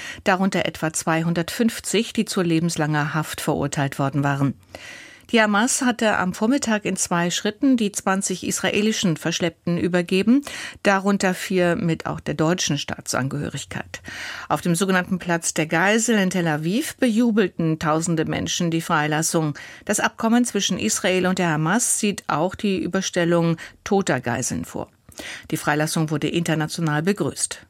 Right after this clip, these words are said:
Bundespräsident Steinmeier schrieb in einem Brief an die Geiseln, er hoffe,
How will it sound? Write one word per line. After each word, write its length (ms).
Bundespräsident 840
Steinmeier 600
schrieb 360
in 220
einem 340
Brief 280
an 120
die 100
Geiseln, 500
er 240
hoffe, 320